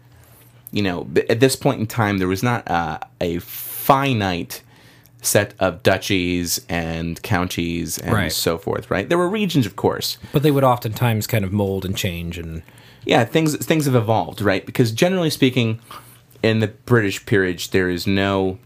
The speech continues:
Speaker 1: two different titles for the same region.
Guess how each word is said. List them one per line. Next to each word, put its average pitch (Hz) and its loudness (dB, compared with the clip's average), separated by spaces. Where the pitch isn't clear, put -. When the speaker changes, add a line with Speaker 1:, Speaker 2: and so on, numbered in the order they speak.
Speaker 1:
two 151 2
different 117 0
titles 131 0
for 95 -4
the 92 -2
same 92 0
region. 90 -4